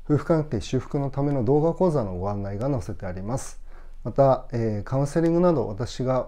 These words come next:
ご提供しているサポートの情報が載っているウェブサイトのリンクも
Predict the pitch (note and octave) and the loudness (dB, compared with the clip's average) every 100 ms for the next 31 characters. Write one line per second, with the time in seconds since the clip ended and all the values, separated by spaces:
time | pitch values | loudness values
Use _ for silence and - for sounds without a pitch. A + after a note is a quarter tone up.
0 | - A2+ A#2 A2+ B2+ A#2 - C3 A#2+ B2 | -4 -4 -4 -2 -4 -4 -2 -2 -2 -8
1 | - D3+ D3+ E3 D#3+ D#3+ D#3 C3 D3 C3+ | -2 -2 0 2 4 2 0 2 4 4
2 | C#3+ C#3+ C#3 - C#3 C3+ C3+ C3+ - A#2 | 4 2 0 -2 0 2 2 2 -2 -4
3 | A2+ C#3 F3+ F#3+ D3 G#2+ F#2 A2 A2+ A#2 | -2 0 0 0 -2 -4 -2 -4 -2 -4